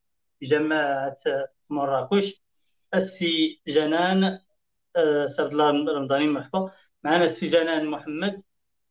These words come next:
آه، عضو ومرشح عن حزب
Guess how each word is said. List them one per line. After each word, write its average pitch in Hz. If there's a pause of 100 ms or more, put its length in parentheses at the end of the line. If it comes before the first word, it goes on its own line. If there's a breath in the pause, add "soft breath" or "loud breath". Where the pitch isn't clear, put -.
(160)
آه، 139
عضو 160
ومرشح 147
عن 156
حزب 143